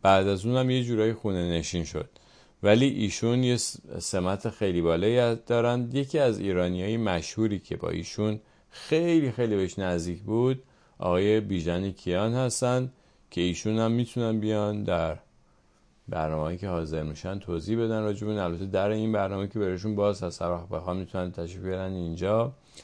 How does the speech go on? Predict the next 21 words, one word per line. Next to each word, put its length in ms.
و 240
ما 200
رو 80
آگاه 440
کنن 280
که 120
ماجرای 680
اون 220
پرونده 460
سازی 400
که 100
برای 220
مایک 220
فلین 280
شد 220
چی 300
بود 340
و 280
ماکویلین 640
واقعاً 460
وزنش 760